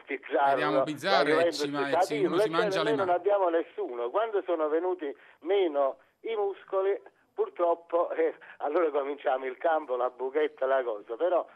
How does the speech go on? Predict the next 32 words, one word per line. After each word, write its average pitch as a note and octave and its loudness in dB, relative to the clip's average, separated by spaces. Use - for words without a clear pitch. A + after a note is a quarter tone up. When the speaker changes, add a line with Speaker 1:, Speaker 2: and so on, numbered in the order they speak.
Speaker 1:
la C3+ 0
realtà D#3 2
è A2 -6
che A2+ -8
con C3 -4
le C3+ -2
squadre, E3 0
eh, C3 -6
su-, C#3+ -14
super C#3 -4
schierate D#3 0
in C#3+ -8
difesa, B2+ -8
come A#2+ -4
Speaker 2:
È C3 -10
vero. A#2+ -10
Speaker 1:
chi D3+ -6
fa F#3 0
il F3+ 0
lancio F3 -2
di D3 -8
quaranta D#3 0
metri C3+ -4
o A#2+ -2
chi B2+ -6
cambia D3+ -2
gioco B2 0
sulle C#3 -2
fasce A#2 -2
per A#2 -6
poter, B2 -4
eh, C3 -8